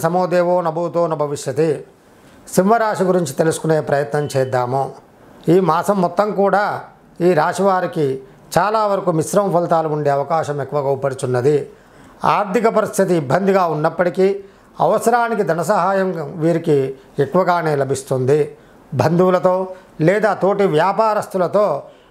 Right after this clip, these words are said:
ఆర్థిక ధన సహాయం పొంది చాలా ఉత్సాహంగా ముందుకు వెళ్ళే అవకాశం ఎక్కువగా ఊపడుచున్నది. కాకపోతే ఈ మాసం మొత్తం కూడా చాలా మిశ్రమ ఫలితాలు పొందే అవకాశం ఎక్కువగా ఊపడుచున్నది. కాబట్టి ఏదైనా కొత్త పనులు ప్రారంభించేటప్పుడు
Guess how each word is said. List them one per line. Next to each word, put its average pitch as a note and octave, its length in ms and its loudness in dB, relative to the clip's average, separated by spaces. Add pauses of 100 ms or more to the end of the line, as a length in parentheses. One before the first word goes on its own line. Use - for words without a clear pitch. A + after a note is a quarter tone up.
(200)
ఆర్థిక A3 340 -2 (140)
ధన F3+ 120 0 (140)
సహాయం G3+ 480 0
పొంది F3 320 0 (480)
చాలా F#3 220 2 (140)
ఉత్సాహంగా G3+ 560 0 (100)
ముందుకు E3+ 300 -2
వెళ్ళే E3 220 2
అవకాశం D3+ 440 0
ఎక్కువగా C#3+ 340 -2
ఊపడుచున్నది. B2+ 640 0 (600)
కాకపోతే F3+ 520 2 (520)
ఈ - 20 6 (120)
మాసం E3 340 0
మొత్తం F3 240 0 (120)
కూడా G#3 180 2 (160)
చాలా F3 200 0 (140)
మిశ్రమ G#3 340 -2 (140)
ఫలితాలు F#3+ 440 0
పొందే E3 240 -2
అవకాశం D#3 460 -2
ఎక్కువగా D3+ 340 -2
ఊపడుచున్నది. C3+ 640 -2 (560)
కాబట్టి E3+ 440 2 (600)
ఏదైనా A3+ 320 2 (100)
కొత్త E3 180 2 (120)
పనులు G#3 220 2 (120)
ప్రారంభించేటప్పుడు F3+ 880 0